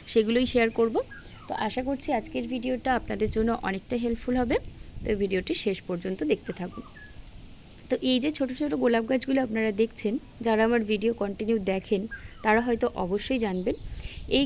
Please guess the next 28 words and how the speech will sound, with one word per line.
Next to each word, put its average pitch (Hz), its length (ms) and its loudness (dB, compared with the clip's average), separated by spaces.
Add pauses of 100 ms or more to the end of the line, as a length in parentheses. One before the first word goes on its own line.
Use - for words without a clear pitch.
(160)
সমস্ত 247 300 0 (100)
গাছগুলোকে 208 480 2
কিন্তু 208 340 0 (140)
আমি 202 260 0
নিজের 214 360 2
হাতে 196 460 2
বাড়িতেই 190 560 2 (360)
কাটিং 202 340 4
থেকে 233 280 2
তৈরি 190 260 2
করেছিলাম। 180 480 0 (600)
আর 208 100 6
সেই 262 220 2
গাছগুলোতে 220 460 4
দেখুন 247 300 4
এখন 240 340 2
কিন্তু 233 320 2
ফুল 226 300 2
ফুটতেও 226 480 2
শুরু 196 220 2
হয়ে 180 220 2
গেছে। 175 280 0
দুটো 214 320 2
গাছে 196 260 2
দেখুন 208 280 2
ফুল 220 260 2
ফুটে 208 340 2
রয়েছে। 185 320 2